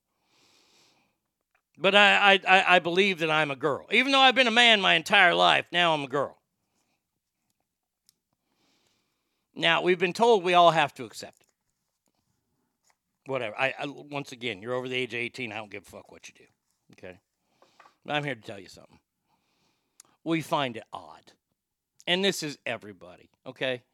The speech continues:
Okay, you, you, look, you can be the most open-minded fucktard in the world. And it, it, I'm talking to everybody from, from late Gen Z, uh, you Gen Zers that, that kinda cross over into Gen X.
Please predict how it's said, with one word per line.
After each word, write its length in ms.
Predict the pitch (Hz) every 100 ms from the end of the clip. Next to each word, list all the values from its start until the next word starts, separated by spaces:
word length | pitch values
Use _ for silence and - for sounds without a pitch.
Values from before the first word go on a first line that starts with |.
| _ -
Okay, 260 | - 113 104
you, 140 | 139
you, 260 | 123 143 131
look, 200 | 131 120
you 160 | 139
can 180 | 139 143
be 120 | 139
the 100 | 120
most 260 | 131 123 -
open-minded 680 | 123 - 131 123 120 117 107
fucktard 580 | - 117 _ 123 113
in 60 | 110
the 60 | 113
world. 360 | 101 85 80 _ _ _ _ _ -
And 160 | 165 180
it, 200 | 196 190
it, 160 | 185 175
I'm 140 | 196
talking 240 | 190 170
to 100 | 156
everybody 480 | 160 160 156 156 147
from, 460 | 135 143 135 131 -
from 500 | - 156 139 131 113 - _ _ _ _ _ _ _
late 580 | 139 165 180 190 - 143
Gen 420 | 117 175 170 160
Z, 420 | 135 143 147 151
uh, 140 | 180 175 160
you 160 | 190
Gen 320 | 190 170 214 190
Zers 460 | 170 190 185 165
that, 280 | 151 160 147
that 160 | 160 -
kinda 280 | 180 180
cross 460 | 165 175 165 160 -
over 260 | 165 156 160
into 160 | 147
Gen 260 | 131 147 151
X. 520 | 151 165 - - -